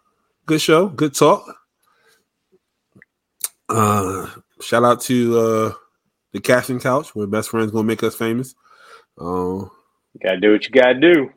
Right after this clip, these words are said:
Speaker 1: And if you have a eighty million dollar, uh, automobile, give me the keys. Don't give it to him 'cause it's not gonna go anywhere. I'm gonna, I'm gonna test that motherfucker out for you. Um, <laughs>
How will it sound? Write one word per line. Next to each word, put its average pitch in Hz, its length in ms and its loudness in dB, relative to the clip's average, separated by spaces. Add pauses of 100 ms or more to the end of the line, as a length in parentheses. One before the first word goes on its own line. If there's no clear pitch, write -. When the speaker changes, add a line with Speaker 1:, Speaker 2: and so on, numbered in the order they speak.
(380)
Speaker 1:
And 98 100 -4
if 92 120 -6
you 113 140 -2
have 107 180 2
a 104 160 -2
eighty 107 220 0
million 107 320 -2
dollar, 104 300 0
uh, 101 260 -2
automobile, 110 720 -2 (840)
give 98 140 -2
me 110 100 0
the 107 60 -2
keys. 107 360 -2
Don't 101 140 -4
give 104 160 -2
it 98 40 -6
to 101 80 -4
him 107 240 -2
'cause 90 340 -10
it's - 100 -14
not 101 140 -2
gonna 92 140 -8
go 98 100 -2
anywhere. 98 360 -2 (500)
I'm 95 100 -6
gonna, 92 120 -2
I'm 90 180 -8
gonna 95 80 -6
test 101 240 -2
that 92 100 0
motherfucker 90 420 -2
out 82 80 -8
for 87 120 -6
you. 80 100 -10 (320)
Um, 87 420 -10 (360)
<laughs> - 80 -4